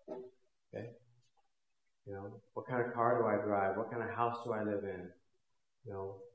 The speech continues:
people, some people are looking at that stuff, but people really wanna know, so who is this? Who are you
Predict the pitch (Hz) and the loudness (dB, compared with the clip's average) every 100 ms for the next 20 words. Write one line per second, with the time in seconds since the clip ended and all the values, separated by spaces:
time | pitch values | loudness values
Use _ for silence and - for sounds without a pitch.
0 | _ 135 135 147 139 131 143 123 117 120 | _ 0 0 2 4 4 4 8 10 10
1 | - 127 107 101 - 107 95 107 98 - | 8 6 4 2 2 -2 -2 -4 -6 -10
2 | - _ 151 151 120 - - - - 117 | -20 _ 2 6 6 4 -2 -10 -10 6
3 | 135 143 127 123 120 113 113 107 107 107 | 10 12 12 10 8 8 6 6 4 0
4 | 113 135 131 127 123 107 98 - - _ | -4 -2 -2 -2 -2 -4 -6 -12 -20 _
5 | _ _ _ - 156 123 127 123 | _ _ _ 2 4 8 8 8